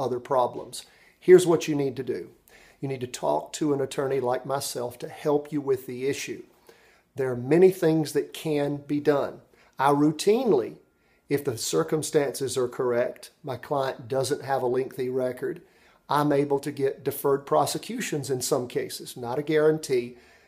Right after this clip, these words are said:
but I actually do it all the time. I did it this last week. What does that mean? That means that you have a chance to stay out of trouble,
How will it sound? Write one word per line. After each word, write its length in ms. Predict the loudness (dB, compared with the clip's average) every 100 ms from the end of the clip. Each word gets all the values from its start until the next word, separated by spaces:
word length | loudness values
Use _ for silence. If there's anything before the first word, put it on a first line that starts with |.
| _
but 140 | -6 -2
I 180 | 0
actually 480 | 0 -2 -4 -4 -4
do 260 | -2 0 0
it 140 | 0 -6 -2
all 220 | 0 2
the 80 | 0
time. 420 | -2 -2 -4 -8
I 100 | -6
did 180 | -2 -2
it 220 | -2 -6
this 180 | -6 -4
last 320 | -4 -4 6
week. 380 | 10 10 6 -12 _ -20 _ _
What 120 | 6
does 100 | 8
that 240 | 8 6 4
mean? 300 | -2 -4 -2
That 200 | 0 2
means 220 | 0 -2
that 100 | -2
you 60 |
have 160 | 0 0
a 20 |
chance 340 | 0 -2 -2 -4
to 100 | -6
stay 260 | 2 4
out 100 | 4
of 80 | 2
trouble, 420 | -2 -2 -2 -6